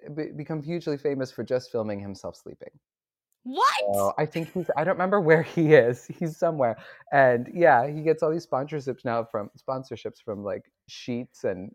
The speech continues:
Speaker 1: and pajama companies.
Speaker 2: Oh my God,
Speaker 1: So
Speaker 2: I would
Speaker 1: maybe
Speaker 2: love
Speaker 1: you reading,
Speaker 2: pajamas.
Speaker 1: maybe people would find that very soothing.
Speaker 2: Maybe. I'm gon-, maybe I'll try that next. <laughs>
Speaker 1: There you go. <laughs>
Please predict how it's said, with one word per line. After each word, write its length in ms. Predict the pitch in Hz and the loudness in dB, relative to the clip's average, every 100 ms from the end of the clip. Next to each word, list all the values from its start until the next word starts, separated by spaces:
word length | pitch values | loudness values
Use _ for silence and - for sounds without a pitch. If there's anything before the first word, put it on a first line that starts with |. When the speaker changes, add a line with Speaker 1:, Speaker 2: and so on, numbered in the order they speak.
| _ | _
Speaker 1:
and 180 | 131 98 | -10 -10
pajama 440 | 117 107 90 104 | -8 -6 -6 -8
companies. 640 | - 107 - 107 107 110 _ - | -10 -10 -8 -8 -8 -12 _ -16
Speaker 2:
Oh 40 | |
my 180 | 302 302 | -12 -12
God, 140 | 294 | -8
Speaker 1:
So 60 | 240 | -4
Speaker 2:
I 40 | |
would 20 | |
Speaker 1:
maybe 200 | 175 185 202 | 0 -2 -2
Speaker 2:
love 140 | 180 | -4
Speaker 1:
you 80 | 190 180 165 | -4 -4 -4
reading, 280 | 170 117 104 | -4 -4 -4
Speaker 2:
pajamas. 0 | 113 120 | -6 -6
Speaker 1:
maybe 120 | 135 | -8
people 320 | 139 123 123 | -8 -6 -4
would 140 | 120 117 | -4 -4
find 260 | 110 101 | -6 -6
that 180 | 98 95 | -8 -8
very 240 | 101 95 98 | -6 -6 -8
soothing. 480 | - 90 - 73 98 285 | -12 -14 -12 -14 -16 -12
Speaker 2:
Maybe. 540 | 233 440 254 254 185 175 | -4 -4 -2 -4 -4 -4
I'm 120 | 262 | -6
gon-, 180 | 330 262 | -6 -4
maybe 180 | 320 403 | -4 -2
I'll 100 | 359 | -4
try 240 | 330 262 | -2 -2
that 180 | 233 190 | -2 -4
next. 380 | 196 - - - - | -4 -6 -10 -14 -6
<laughs> 100 | - | 0
Speaker 1:
There 100 | 277 | 2
you 160 | 170 | 0
go. 260 | 170 101 104 - | -2 -4 -4 -6
<laughs> 340 | - - 160 | -10 -12 -8